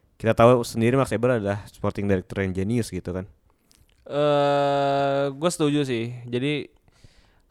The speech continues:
Speaker 2: kemarin bursa transfer dari Bayern nggak berjalan terlalu baik karena mereka masih masa transisi kan.
Speaker 1: Hmm.
Speaker 2: Jadi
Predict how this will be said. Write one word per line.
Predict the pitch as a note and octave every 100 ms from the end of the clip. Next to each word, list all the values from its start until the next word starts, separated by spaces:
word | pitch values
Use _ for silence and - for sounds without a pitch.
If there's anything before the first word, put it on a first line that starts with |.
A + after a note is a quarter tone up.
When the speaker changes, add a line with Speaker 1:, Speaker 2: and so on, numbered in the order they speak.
| _
Speaker 2:
kemarin | C3+ C3+ C#3 D#3+
bursa | C#3
transfer | C#3 C3 B2+ C3+
dari | B2+
Bayern | B2+ C3+ D#3+
nggak | C#3 -
berjalan | B2+ B2+ B2+
terlalu | B2+ B2+ A#2+
baik | D3+
karena | C#3 C3
mereka | B2+ D3+
masih | C#3 A#2+ B2 - -
masa | B2+ A#2+
transisi | B2+ C3 C3 D3 C#3+ C3+
kan. | A#2 A2 G#2+
Speaker 1:
Hmm. | G#2+ G2+
Speaker 2:
Jadi | A#2+ C#3 C#3